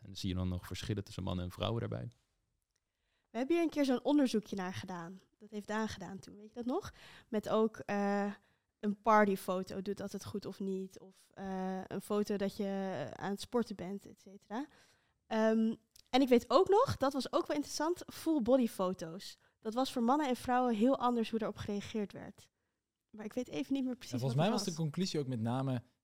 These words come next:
Speaker 3: eh, het is bijna altijd fout, behalve als het, zeg maar, puur de context i-, eh, of, eh, zeg maar, puur in die context normaal is dat je, nou ja, op dat
Speaker 1: Shirtless
Speaker 3: moment
Speaker 1: bent, bedoel je
Speaker 3: shirtless
Speaker 1: dat
Speaker 3: bent.
Speaker 1: toch? Ja,
Speaker 3: Ja,
Speaker 1: met
Speaker 3: ja, ja,
Speaker 1: bodyfoto's,
Speaker 3: ja.
Speaker 1: ja,
Speaker 2: Oh,
Speaker 1: helder.
Speaker 3: Ja.
Speaker 1: Ja.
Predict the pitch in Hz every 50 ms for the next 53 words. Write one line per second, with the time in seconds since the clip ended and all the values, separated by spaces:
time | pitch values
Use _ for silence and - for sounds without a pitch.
0 | _ _ - 120 117 113 113 113 113 110 - - 117 101 101 101 110 117 143 151
1 | 104 127 127 113 120 110 - - - 117 120 123 104 107 104 113 120 107 113 107
2 | 98 107 - - 123 110 - 107 104 104 - _ _ _ _ _ _ _ - 175
3 | 175 151 131 - - 160 156 143 120 - 107 101 - - - - 120 110 110 101
4 | 123 123 120 131 131 143 139 127 123 107 127 131 127 120 113 - 160 156 147 143
5 | 139 131 123 110 - - - 139 135 127 113 - 143 143 127 131 - - 120 117
6 | 120 123 127 131 127 120 110 - 123 117 - - 117 113 113 110 - - _ _
7 | _ 127 127 113 104 101 95 92 - 120 117 131 107 104 95 - - 101 95 92
8 | - 98 95 92 92 92 90 92 104 104 107 - - 131 135 120 117 120 120 117
9 | 120 127 120 - - - - 127 113 104 98 90 90 - - 92 92 92 87 85
10 | - - - - _ _ _ 131 123 110 95 - -